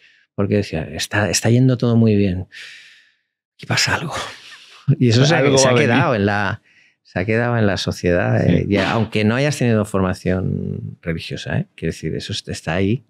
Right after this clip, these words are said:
Speaker 1: De, "Me está yendo todo demasiado bien, algo pasará que se me va a ir a la mierda", ¿no? Y dices,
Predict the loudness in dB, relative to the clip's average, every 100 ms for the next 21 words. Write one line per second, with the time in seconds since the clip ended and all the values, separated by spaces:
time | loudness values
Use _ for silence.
0 | _ _ _ _ _ -12 -6 -4 -4 -2
1 | 2 2 2 2 2 2 2 0 -2 0
2 | 2 2 2 2 2 0 -2 -4 -4 -2
3 | -2 -4 -4 -4 -2 0 0 0 0 0
4 | 0 -2 -2 -2 -4 -8 -12